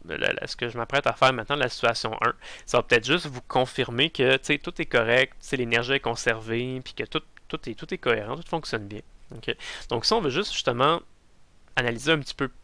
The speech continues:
un petit peu davantage le générateur linéaire, puis juste vérifier que l'énergie est conservée,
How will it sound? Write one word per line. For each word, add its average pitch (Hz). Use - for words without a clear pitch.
un 117
petit 117
peu -
davantage 127
le 113
générateur 113
linéaire, 110
puis 131
juste 196
vérifier 156
que 143
l'énergie 123
est 185
conservée, 120